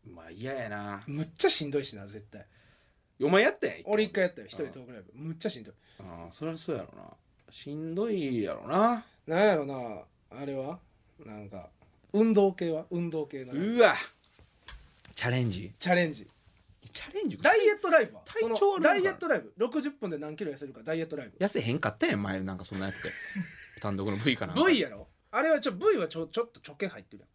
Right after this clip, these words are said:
Speaker 2: やん。もう。
Speaker 1: ガチで？
Speaker 2: ガチ、イベント、六十分。一時間でどんだけ痩せれるか。
Speaker 1: 誰が見たいん？それ。<laughs> マジで。それ。それ勝手にチャレンジしてるだけやん。<laughs> なんで俺それ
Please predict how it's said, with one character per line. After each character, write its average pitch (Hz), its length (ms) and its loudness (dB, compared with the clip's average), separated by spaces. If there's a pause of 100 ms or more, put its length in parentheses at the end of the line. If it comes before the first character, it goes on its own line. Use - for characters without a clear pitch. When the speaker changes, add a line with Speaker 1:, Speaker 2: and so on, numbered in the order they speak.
(440)
Speaker 2:
や 127 60 -18
ん。 120 40 -14
も 113 40 -14
う。 - 60 -18 (120)
Speaker 1:
ガ - 120 0
チ - 160 -6
で？ - 160 -12
Speaker 2:
ガ 175 140 2
チ、 175 160 -6
イ 170 60 4
ベ 160 100 4
ン 151 60 0
ト、 147 100 0
六 156 180 0
十 139 100 -4
分。 - 180 -16 (120)
一 170 240 -2
時 151 120 -2
間 110 120 -6
で 101 60 -12
ど 151 140 -2
ん 151 60 -2
だ 143 100 -4
け 135 120 -6
痩 127 40 -6
せ - 120 -6
れ 117 60 -10
る 117 80 -14
か。 - 180 -12
Speaker 1:
誰 320 280 -2
が 320 120 -4
見 302 200 2
た - 160 -4
い 101 60 -6
ん？ - 80 -18
そ - 180 -6
れ。 539 100 8
<laughs> - 80 8 (600)
マ 302 200 2 (1200)
ジ - 80 -18
で。 - 60 -4
そ 101 100 -4
れ。 82 180 -12 (1160)
そ - 180 -4
れ - 100 -2
勝 - 180 2 (120)
手 359 100 10
に 339 160 -6
チ - 100 -6
ャ 139 60 0
レ 180 80 4
ン 190 80 2
ジ 104 120 -8
し - 60 -8
て 123 80 0
る 113 80 -2
だ - 140 -12
け - 160 -16
や - 60 -16
ん。 - 40 -20
<laughs> - 1200 -4
な 302 60 2
ん - 140 -4
で - 120 -12
俺 403 220 4
そ 403 160 -8
れ 370 120 -4